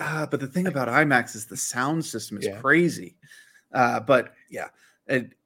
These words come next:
Speaker 1: either way, they're, they're making a big push for it. They have a lot of confidence in this one. Uh, obviously, we said a lot of the same things about Obi-Wan, and that was really good, but it also had some, like,
Speaker 2: Mm.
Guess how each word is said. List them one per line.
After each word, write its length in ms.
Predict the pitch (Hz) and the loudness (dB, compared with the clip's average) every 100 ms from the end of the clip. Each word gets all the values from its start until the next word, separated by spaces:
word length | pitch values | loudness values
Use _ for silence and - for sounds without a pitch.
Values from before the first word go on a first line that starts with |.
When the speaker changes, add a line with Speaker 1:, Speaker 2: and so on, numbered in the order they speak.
| - | 0
Speaker 1:
either 240 | 180 175 | 6 8
way, 460 | 160 147 135 131 - - | 10 10 10 6 -6 -2
they're, 240 | 143 147 | 6 6
they're 120 | 143 | 6
making 240 | 147 147 147 | 2 2 2
a 40 | |
big 200 | 135 135 | 2 0
push 220 | 135 139 | 0 -2
for 220 | - 143 131 | 0 2 2
it. 100 | 127 | 2
They 120 | 123 | -2
have 140 | 120 | -2
a 40 | 113 | -4
lot 320 | 101 113 131 | -4 -2 -2
of 100 | 123 | -4
confidence 520 | 127 123 127 123 113 | -6 -8 -8 -10 -8
in 100 | 120 | -8
this 180 | 117 113 | -8 -8
one. 320 | 120 120 117 _ _ _ _ - | -6 -6 -8 _ _ _ _ -6
Uh, 320 | 123 117 113 - _ _ _ _ _ _ _ | -4 -2 -4 -8 _ _ _ _ _ _ _
obviously, 520 | 139 135 139 143 120 - _ - | -2 0 0 0 -2 -6 _ -14
we 80 | |
said 200 | 123 143 | -4 -2
a 40 | 131 | 0
lot 200 | 123 127 | 0 -2
of 60 | |
the 80 | 127 | -4
same 240 | 127 139 123 | -4 -4 -2
things 200 | 131 123 | -6 0
about 200 | 127 127 | 2 2
Obi-Wan, 400 | 127 135 131 127 | 0 -2 -2 -2
and 80 | |
that 100 | 120 | -2
was 140 | 117 127 | -4 2
really 240 | 170 180 | 4 6
good, 280 | 160 170 156 | 8 8 8
but 100 | 143 | 4
it 100 | 131 | 4
also 300 | 131 131 131 | 2 2 0
had 240 | 123 127 | 0 0
some, 220 | - 123 117 | -2 -6 -4
like, 160 | 113 | -4
Speaker 2:
Mm. 100 | 85 | -6